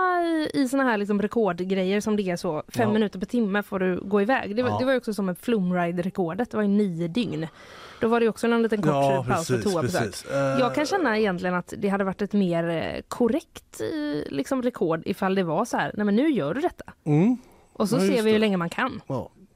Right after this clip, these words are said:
Speaker 2: tills du inte pallar mer.
Speaker 1: Ja.
Speaker 2: Ja, nej, men visst.
Speaker 1: Men jag är ändå väldigt imponerad.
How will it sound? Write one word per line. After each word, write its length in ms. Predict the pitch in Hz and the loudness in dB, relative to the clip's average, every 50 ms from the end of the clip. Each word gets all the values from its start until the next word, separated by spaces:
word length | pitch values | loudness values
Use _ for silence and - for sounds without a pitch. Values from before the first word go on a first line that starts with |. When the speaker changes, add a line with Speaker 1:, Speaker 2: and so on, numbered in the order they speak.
| - | -12
Speaker 2:
tills 120 | - 110 - | -12 -10 -10
du 120 | - 107 - - - - - 151 175 - 143 | -12 -16 -18 -20 -20 -20 -20 -20 -18 -12 -12
inte 140 | 123 - - | -12 -10 -8
pallar 240 | 104 104 98 104 | -8 -6 -6 -4
mer. 160 | 120 107 - - - - | -6 -6 -8 -12 -12 -6
Speaker 1:
Ja. 280 | - 226 208 196 233 - | -2 0 2 2 0 0
Speaker 2:
Ja, 220 | 117 104 131 190 - _ | -4 -4 -4 -6 -8 _
nej, 140 | - 117 123 | -6 -4 -2
men 220 | 151 165 131 127 | -2 -2 -2 -4
visst. 300 | 151 170 - - - - | -6 -6 -6 -8 -8 -2
Speaker 1:
Men 120 | 240 240 240 | 0 2 2
jag 100 | 240 233 | 2 2
är 80 | 233 226 | 2 2
ändå 200 | 208 190 226 277 | 2 2 2 2
väldigt 240 | 302 247 196 - | 0 0 -2 -2
imponerad. 420 | 196 170 - 170 165 131 - - | -4 -4 -4 -4 -6 -6 -8 -8